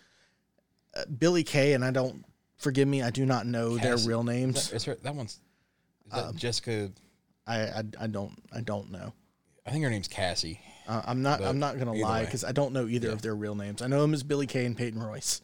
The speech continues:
Speaker 2: Yeah.
Speaker 1: Uh, but Billie Kay has amazing comedic chops
Speaker 2: Mm-hmm.
Speaker 1: and could crush it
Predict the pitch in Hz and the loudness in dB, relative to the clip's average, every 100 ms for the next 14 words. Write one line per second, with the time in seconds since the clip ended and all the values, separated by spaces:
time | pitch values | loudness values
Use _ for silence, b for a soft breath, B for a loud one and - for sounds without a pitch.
0 | 101 95 104 B B B B - 131 139 | -6 -6 -6 B B B B -6 -2 0
1 | 147 147 180 175 - 127 98 - _ _ | 2 2 -2 -2 -2 -2 -2 -10 _ _
2 | _ _ _ _ _ _ - - - 139 | _ _ _ _ _ _ -16 -10 -2 0
3 | 131 120 113 104 - - b b b _ | 2 0 0 0 -2 -4 b b b _
4 | _ _ _ - 143 127 120 120 123 127 | _ _ _ -2 0 2 0 0 2 2
5 | 131 127 123 110 127 110 107 101 - 95 | 2 2 0 0 0 0 -2 -4 -6 -8
6 | 90 - - - 98 95 101 110 _ _ | -8 -6 -6 -6 -10 -10 -10 -10 _ _
7 | _ _ _ _ _ - 135 117 107 104 | _ _ _ _ _ 0 2 4 2 -2
8 | 104 - - _ _ _ _ _ _ _ | -6 -10 -14 _ _ _ _ _ _ _
9 | _ _ _ _ _ _ - 135 - - | _ _ _ _ _ _ -4 -4 -4 -4
10 | - 139 - 120 104 | 0 2 2 0 -2